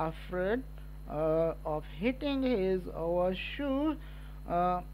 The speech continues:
or of cutting off his finger, क्योंकि वो डर भी रहा था कि कहीं ऐसा ना कि जो उसके shoes में या उसकी उंगली इससे कट जाए। The stick of wood again fell to the ground,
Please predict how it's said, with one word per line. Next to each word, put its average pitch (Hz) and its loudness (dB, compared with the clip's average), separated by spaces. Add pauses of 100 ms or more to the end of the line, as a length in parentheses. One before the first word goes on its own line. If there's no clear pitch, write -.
(360)
or 190 8 (1200)
of 294 10 (460)
cutting 185 4 (140)
off 165 4
his 214 4 (340)
finger, 233 4
क्योंकि 240 -2
वो 240 6
डर 190 4
भी 208 2
रहा 240 4
था 254 4
कि 233 -8
कहीं 202 -2
ऐसा 190 2
ना 240 0
कि 240 -4
जो 214 2
उसके 202 -4
shoes 196 -8
में 202 -4
या 196 2
उसकी 190 -4
उंगली 190 0 (320)
इससे 202 -2
कट 214 6
जाए। 269 6 (320)
The 208 6
stick 208 -4 (120)
of 156 0 (180)
wood 247 2
again 175 0
fell 254 0
to 240 0
the 294 4 (420)
ground, 170 0